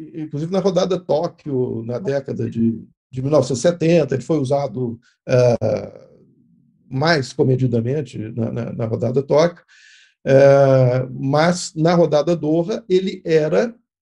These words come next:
o aspecto essencial. Então, todo mundo ficava, é, nas negociações de nama, era basicamente você, é, ficava discutindo o coeficiente. Então, era, era, era muito interessante que você tinha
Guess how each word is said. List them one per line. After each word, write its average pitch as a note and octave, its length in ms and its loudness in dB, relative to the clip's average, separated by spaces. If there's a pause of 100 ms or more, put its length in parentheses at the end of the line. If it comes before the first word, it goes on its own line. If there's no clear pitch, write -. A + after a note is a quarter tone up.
(160)
o E3 120 0
aspecto D3+ 800 -4
essencial. E3+ 800 -2 (240)
Então, B3 380 0 (140)
todo E4 280 -2
mundo C4 480 0
ficava, G#3+ 400 0 (160)
é, D3 640 -2
nas A3+ 200 2
negociações E3+ 500 0
de E3 100 -4
nama, F#3 340 0
era A3+ 120 -2
basicamente F#3 640 -2
você, G3+ 640 0 (360)
é, C#3+ 480 2
ficava F3 320 0
discutindo G3 500 -6
o A3+ 220 -6
coeficiente. A3+ 760 0
Então, A#3+ 180 2
era, A#3 180 -2
era, G3 680 -2
era F#3+ 300 -2
muito F#3 200 0
interessante F3+ 600 0
que C3 60 -16
você D#3+ 280 -2
tinha C#3 500 -4